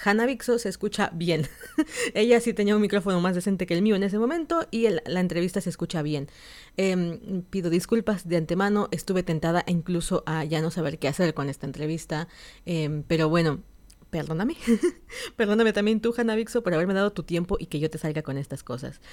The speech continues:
Entonces, espero que disfruten de la entrevista a pesar de, de todos estos problemas técnicos y de la falta de preparación de su querida senpai. Mm,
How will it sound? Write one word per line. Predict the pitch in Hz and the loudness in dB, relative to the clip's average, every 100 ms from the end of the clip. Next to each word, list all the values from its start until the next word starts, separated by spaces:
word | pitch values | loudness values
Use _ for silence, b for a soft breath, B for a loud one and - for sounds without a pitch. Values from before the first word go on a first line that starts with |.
| B B | B B
Entonces, | 190 190 202 202 | -6 -2 0 0
espero | - 285 330 | 2 0 2
que | |
disfruten | 254 220 220 254 | 2 2 4 4
de | |
la | 220 | 6
entrevista | 190 175 175 202 190 214 - | 4 2 2 2 0 -2 0
a | 180 | 0
pesar | 170 - 180 185 | -2 0 0 0
de, | 196 175 151 | 2 2 2
de | |
todos | 160 180 | 2 0
estos | 185 196 | 0 -4
problemas | - 160 165 170 - | -2 0 0 0 0
técnicos | 208 247 240 277 277 - | 0 0 0 0 0 -2
y | 180 | -2
de | 160 156 | 0 2
la | 139 | 0
falta | - 160 160 196 | -2 -4 -2 -2
de | 190 | -2
preparación | 165 - 143 143 165 165 | -2 -2 -2 -2 -2 -2
de | 170 | -4
su | 175 156 B B B | -4 -4 B B B
querida | 180 165 175 175 | -2 2 2 2
senpai. | 160 147 170 190 233 - | -2 -2 0 0 0 0
Mm, | 170 175 120 - | 0 0 -2 -8